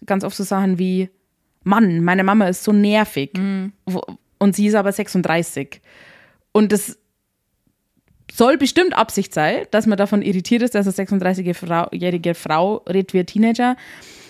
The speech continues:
Speaker 1: Es hat mir leider aber Hannah wahnsinnig unsympathisch gemacht und dann hab ich mich schwer, durch die Geschichte weiterzulesen, weil sie mir so auf den Senkel gegangen ist die
Speaker 2: Ja.
Speaker 1: ganze Zeit. Ähm,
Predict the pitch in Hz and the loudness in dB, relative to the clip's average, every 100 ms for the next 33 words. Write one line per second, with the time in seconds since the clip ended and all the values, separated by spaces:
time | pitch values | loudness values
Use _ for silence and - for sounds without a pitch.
0 | - _ _ 208 196 208 226 247 233 233 | -20 _ _ -4 0 0 0 0 4 4
1 | 226 214 220 196 208 185 220 220 196 220 | 4 2 2 2 0 2 2 4 2 2
2 | 208 202 226 226 - 190 190 - 190 220 | 2 2 2 2 2 -2 -4 -2 0 0
3 | - - 202 196 202 202 202 190 - 190 | -4 -6 -2 2 2 2 2 2 0 0
4 | 214 220 180 175 190 220 220 190 196 214 | 2 0 -2 -4 -4 -2 -2 0 0 -2
5 | - 185 185 190 208 220 - - 196 196 | -4 -2 0 0 0 -2 -8 -2 0 4
6 | 220 214 190 - 233 277 247 226 196 214 | 4 4 2 2 2 2 0 0 0 4
7 | 240 269 202 175 175 175 170 196 190 170 | 4 4 0 0 0 -2 -6 -2 0 0
8 | 165 - - 165 208 254 - - - - | -4 -10 -4 -2 -2 -4 -14 -20 -20 -20
9 | _ 185 185 185 185 185 185 185 | _ 0 2 2 2 2 0 -2